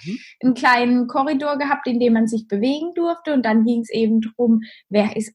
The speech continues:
Speaker 2: am nächsten an der Fahne oder wer schafft's sogar über die Distanz mit einem Schlag einzulochen. Und das wurde auch geschafft, von dreien sogar. Ähm, und dann gab's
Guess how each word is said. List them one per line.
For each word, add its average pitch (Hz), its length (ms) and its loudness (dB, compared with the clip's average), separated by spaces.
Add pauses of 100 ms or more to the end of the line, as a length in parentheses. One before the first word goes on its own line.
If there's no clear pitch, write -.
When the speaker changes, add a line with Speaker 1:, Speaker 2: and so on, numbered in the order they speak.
Speaker 2:
am 202 300 0
nächsten 226 440 0
an 208 160 2
der 196 140 0
Fahne 262 460 0
oder 220 180 2
wer 214 160 2
schafft's 208 460 -6
sogar 202 400 -2
über 196 100 -2
die 202 160 -2
Distanz 202 680 -2 (260)
mit 214 360 0
einem 196 460 0
Schlag 185 360 0
einzulochen. 180 760 -4 (1300)
Und 220 340 -2
das 226 140 -4
wurde 208 260 2
auch 262 140 -2
geschafft, 339 420 0
von 269 240 2
dreien 214 540 2
sogar. 330 480 0 (1000)
Ähm, 302 680 -2
und 254 180 0
dann 247 220 2
gab's 254 320 0